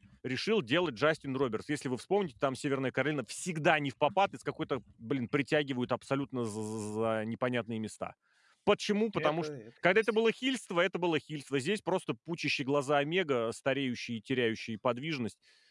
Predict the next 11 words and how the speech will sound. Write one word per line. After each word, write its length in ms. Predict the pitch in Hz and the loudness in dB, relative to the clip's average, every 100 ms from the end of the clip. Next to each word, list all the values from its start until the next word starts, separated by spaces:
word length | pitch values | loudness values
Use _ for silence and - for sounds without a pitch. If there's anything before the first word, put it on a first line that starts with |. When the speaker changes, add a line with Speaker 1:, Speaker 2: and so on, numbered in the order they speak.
| _ - | _ -2
Speaker 1:
активно. 580 | 139 - 143 120 113 - - | -2 -2 -6 -2 -4 -4 4
А, 200 | 202 170 | 4 4
ну 80 | 170 | 2
вместе 340 | 180 220 214 | 0 0 -2
с 80 | - | 0
тем 200 | 233 202 | 2 4
на 160 | 196 | 4
голову 220 | 202 202 190 | 4 2 0
он 100 | 180 | 0
продолжает 500 | 180 170 156 170 - | 0 2 2 0 2
падать. 340 | 143 95 _ | 0 0 _